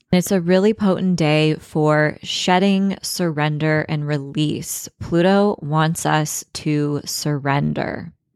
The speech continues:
Really great day for diving deep into your psyche, for self-reflection as well. Later on, around nine A M,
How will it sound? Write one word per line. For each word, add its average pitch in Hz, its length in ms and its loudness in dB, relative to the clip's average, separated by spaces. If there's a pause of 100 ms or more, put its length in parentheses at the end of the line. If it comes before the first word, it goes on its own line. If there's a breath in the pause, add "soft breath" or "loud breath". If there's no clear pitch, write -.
Really 165 200 4
great 156 320 0
day 151 340 2
for 147 500 -2 (100)
diving 147 460 0
deep 139 380 -4
into 143 360 -6
your 139 380 -2
psyche, 165 800 2
for 143 180 -6
self-reflection 160 1300 -2
as 151 240 -4
well. - 420 -4 (360)
Later 160 420 4
on, 185 280 4
around 165 380 4
nine 151 240 2
A 151 180 0
M, 190 340 2